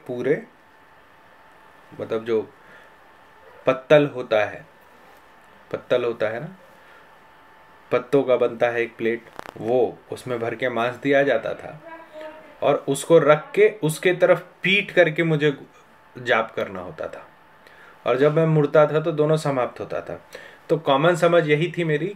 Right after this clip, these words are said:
कि ये इसलिए हो रहा है क्योंकि पीछे कोई ना कोई जानवर आकर के, वो स-, समझ में आता था कि कुछ ख-, खड़बड़ाहट, कुछ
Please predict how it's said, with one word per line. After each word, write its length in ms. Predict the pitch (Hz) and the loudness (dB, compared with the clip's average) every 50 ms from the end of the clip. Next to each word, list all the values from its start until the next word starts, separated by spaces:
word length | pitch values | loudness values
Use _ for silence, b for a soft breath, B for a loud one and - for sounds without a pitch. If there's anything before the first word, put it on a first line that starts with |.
| - - | -8 -8
कि 80 | 175 | -6
ये 300 | 170 147 139 156 165 160 156 | -4 -2 0 0 2 2 0
इसलिए 260 | 151 - 170 170 170 | 0 0 0 2 2
हो 180 | 156 147 143 | 4 4 4
रहा 160 | 131 127 123 120 | 4 4 4 4
है 180 | 113 120 151 156 | 2 0 -2 -2
क्योंकि 440 | 156 - 135 131 - - 170 190 | -4 -6 -8 -8 -6 -6 -6 -6
पीछे 380 | 196 196 - 135 131 - - 151 | -6 -6 -6 -6 -4 -2 -4 -4
कोई 240 | 147 - 165 165 165 | -2 0 0 2 2
ना 100 | 160 151 | 0 0
कोई 180 | 156 156 151 | 0 -2 -2
जानवर 420 | 131 120 127 120 123 131 135 135 123 | 0 2 0 0 2 2 2 2 2
आकर 260 | 107 - - - 135 | 2 0 -2 -4 -4
के, 80 | 147 151 | -4 -2
वो 160 | 147 160 165 | -2 -2 -2
स-, 240 | 156 - - - - | -4 -4 -8 -6 -2
समझ 260 | - 160 165 185 185 | 2 4 4 4 4
में 140 | 180 180 175 | 4 2 2
आता 200 | 170 165 175 175 | 2 2 2 2
था 100 | 160 147 | 2 0
कि 120 | 147 143 | -2 -2
कुछ 180 | 143 143 135 - | -6 -6 -6 -4
ख-, 320 | - 135 - - - - | -2 -2 -2 -4 -8 -12
खड़बड़ाहट, 600 | - - 127 120 120 120 117 117 120 120 120 120 | -6 -4 -2 0 2 4 4 4 4 2 0 -2
कुछ 120 | - 131 | -6 -12